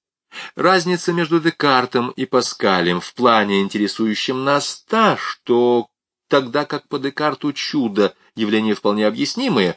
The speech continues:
по Паскалю оно принадлежит к явлениям необъяснимым. Для Декарта процесс создания, как и обновление мира, и процесс познания его, как бы два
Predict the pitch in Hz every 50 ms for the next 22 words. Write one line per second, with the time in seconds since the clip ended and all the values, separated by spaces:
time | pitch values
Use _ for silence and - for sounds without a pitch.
0 | - - - 127 104 - 120 113 113 - - - - 190 202 180 120 98 90 90
1 | 92 90 - - 92 90 87 90 90 85 92 90 - _ - 95 95 90 101 123
2 | 123 120 117 113 110 110 107 104 104 104 104 98 92 - - 87 73 76 78 78
3 | 78 - - - 87 82 80 76 71 _ _ _ _ _ _ _ _ _ _ _
4 | _ _ _ _ - - - - - - - - - 180 165 190 190 190 240 247
5 | 240 - - 208 190 - 127 131 - - 214 220 202 - - - 156 156 143 131
6 | 127 139 156 196 180 139 110 92 85 78 76 73 69 - _ _ _ _ _ _
7 | _ - 98 - 104 95 92 104 113 123 156 233 240 202 120 92 90 87 90 87
8 | 92 95 95 95 90 92 90 - _ _ _ _ _ _ _ - 95 95 95 85
9 | - 107 104 - - - 107 104 90 90 92 92 92 90 87 85 85 85 90 95
10 | 95 104 104 98 113 113 117 131 143 135 _ _ _ _ _ _ _ _ - -
11 | 160 165 190 202 156 131 113 117 123 123 127 127 135 143